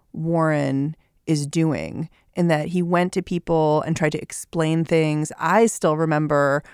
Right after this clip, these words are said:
when, you know, he went to, I think, some factory workers and said, "Listen,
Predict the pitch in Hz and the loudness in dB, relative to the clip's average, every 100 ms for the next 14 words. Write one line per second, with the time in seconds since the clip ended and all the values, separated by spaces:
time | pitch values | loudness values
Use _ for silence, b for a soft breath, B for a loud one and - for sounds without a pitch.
0 | b b 170 175 160 151 147 147 - - | b b -2 2 2 2 -2 -4 -8 -6
1 | 160 156 170 165 165 165 - 180 160 160 | -4 -2 -2 -2 -2 -2 -4 -2 0 0
2 | 170 - 143 160 160 - 175 160 151 - | -4 -6 -6 -2 -4 -2 0 2 0 -2
3 | 147 160 156 165 - 165 175 175 156 143 | -4 -4 -6 -6 -2 -2 0 -2 -2 -2